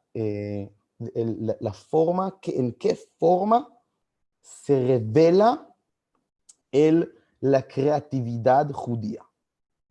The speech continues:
Ok, Rav Kook, Rav Kook nos pregunta esto. Otra vez repito sobre la pregunta.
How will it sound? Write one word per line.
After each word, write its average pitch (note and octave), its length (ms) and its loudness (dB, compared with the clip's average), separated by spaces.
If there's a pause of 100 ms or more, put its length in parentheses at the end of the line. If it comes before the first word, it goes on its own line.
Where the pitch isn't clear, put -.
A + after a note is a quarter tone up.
(880)
Ok, - 60 -8 (120)
Rav F#3+ 260 -4 (280)
Kook, G#3 320 -6
Rav E3+ 240 2
Kook G#3 240 -4
nos D#3+ 160 -2
pregunta D3+ 440 0
esto. - 180 -4
Otra - 160 0
vez D#3 100 0
repito D3 280 -2
sobre C3+ 180 -2
la A#2 80 0
pregunta. G#2+ 420 -8